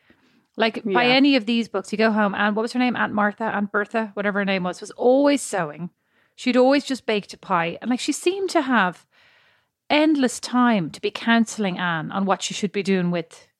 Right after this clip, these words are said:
Speaker 1: what was his name? Rupert, whatever
Speaker 2: I
Speaker 1: his
Speaker 2: don't
Speaker 1: name
Speaker 2: remember
Speaker 1: was.
Speaker 2: a thing about these books. I read
Speaker 1: Right.
Speaker 2: them, like, and I watched the show as well, I think, but I don't remember anything.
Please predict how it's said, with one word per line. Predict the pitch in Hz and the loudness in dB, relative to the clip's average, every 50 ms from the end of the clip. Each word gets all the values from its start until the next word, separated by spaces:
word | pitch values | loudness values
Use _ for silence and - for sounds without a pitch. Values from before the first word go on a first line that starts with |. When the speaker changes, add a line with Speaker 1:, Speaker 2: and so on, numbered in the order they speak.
| _ _ _ _ | _ _ _ _
Speaker 1:
what | - 190 185 | -6 -4 -4
was | 185 175 | -4 -6
his | - 165 | -6 -6
name? | 180 180 170 165 165 156 - | -4 -4 -2 -4 -4 -6 -4
Rupert, | 190 196 196 - - 147 - - - _ - | -4 -4 -4 -4 -6 -10 -10 -12 -12 _ -2
whatever | 226 196 196 190 185 | -2 0 0 -2 -2
Speaker 2:
I | |
Speaker 1:
his | 185 | 0
Speaker 2:
don't | - 214 | 2 2
Speaker 1:
name | 202 196 202 | 2 4 2
Speaker 2:
remember | 202 196 190 190 | 2 2 2 0
Speaker 1:
was. | 175 - | -2 -4
Speaker 2:
a | |
thing | - - - 196 190 190 | -6 -2 0 2 2 2
about | 180 180 175 | 2 0 -2
these | 180 175 170 | -4 -6 -6
books. | - 170 - - - - _ _ _ - | -6 -8 -8 -10 -20 -20 _ _ _ -2
I | - | 2
read | 196 196 214 247 | 4 4 4 4
Speaker 1:
Right. | - - | 4 2
Speaker 2:
them, | 202 190 | 2 2
like, | 175 175 - | 2 0 0
and | 180 | 0
I | 175 | 0
watched | 175 185 202 196 - | 2 2 0 0 -2
the | - | -8
show | - - 180 180 190 | -4 0 2 4 4
as | 180 165 | 4 2
well, | 175 180 180 | 2 0 0
I | 180 | 0
think, | 170 180 165 - | 0 -2 -6 -6
but | - 175 | -6 -4
I | |
don't | 165 175 175 | -2 -2 0
remember | 175 180 170 170 170 | 0 0 0 0 -2
anything. | 170 175 170 165 - | -2 -2 -2 -2 -4